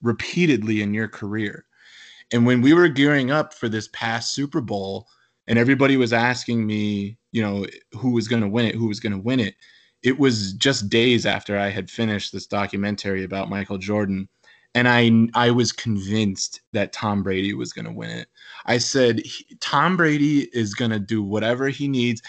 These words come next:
and his guys are gonna listen to him because he's been challenging them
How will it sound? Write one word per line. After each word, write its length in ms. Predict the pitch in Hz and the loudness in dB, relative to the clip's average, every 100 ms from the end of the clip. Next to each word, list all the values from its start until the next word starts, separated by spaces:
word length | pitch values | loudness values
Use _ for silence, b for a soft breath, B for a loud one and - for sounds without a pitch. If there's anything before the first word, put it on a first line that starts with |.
| B B | B B
and 100 | 117 | -4
his 260 | 107 175 156 | 4 4 4
guys 720 | 135 175 208 151 117 107 104 120 | 4 6 8 6 4 0 -4 -4
are 100 | 120 | -4
gonna 260 | 120 131 113 | -2 -2 -2
listen 480 | 131 165 - 151 120 | -2 -2 -2 -4 -4
to 100 | 117 | -6
him 440 | 110 98 98 101 b b b b b | -6 -8 -8 -12 b b b b b
because 300 | 127 - 131 | -4 0 -2
he's 200 | 120 165 | 0 -2
been 420 | 156 190 185 156 - | 0 0 0 -2 -2
challenging 800 | - - 180 220 202 127 120 113 | -2 2 4 4 4 2 0 0
them 240 | 117 110 | 0 -2